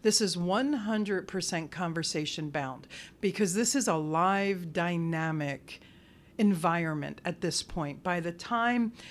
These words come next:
we've opened our relationship, we've opened our conversation, and we've done the needs discovery,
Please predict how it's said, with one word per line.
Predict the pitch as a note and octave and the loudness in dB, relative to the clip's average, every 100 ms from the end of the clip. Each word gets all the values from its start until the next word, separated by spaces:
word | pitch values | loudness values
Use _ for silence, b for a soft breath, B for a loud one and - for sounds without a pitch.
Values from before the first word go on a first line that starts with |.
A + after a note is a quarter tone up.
| B - | B -2
we've | F#3+ F3 - | 0 -2 0
opened | G3+ G3+ A3+ G#3+ | 2 4 2 4
our | F#3 F3 | 4 4
relationship, | E3+ D#3+ D#3+ - D#3 - C#3+ | 0 0 -2 -4 -6 -6 -6
we've | D3+ D3+ | -6 -2
opened | F3+ G3+ G#3+ F#3+ | 0 0 0 0
our | |
conversation, | F3 F#3 E3+ E3+ - E3 D#3 - D3 C#3+ B B G#3+ | -2 -4 -6 -4 -4 -4 -4 -8 -10 -12 B B -4
and | G3 | -2
we've | F#3+ F#3+ F#3 | -2 -4 -2
done | F#3+ G#3+ A3 A3+ | 0 2 2 0
the | F3 F#3 | -2 0
needs | F#3 F#3+ G#3+ A3 - | 2 0 0 -2 -4
discovery, | - E3 - C4 C4 F3+ C3 B2+ C3+ | -2 -2 0 0 0 -2 -4 -6 -10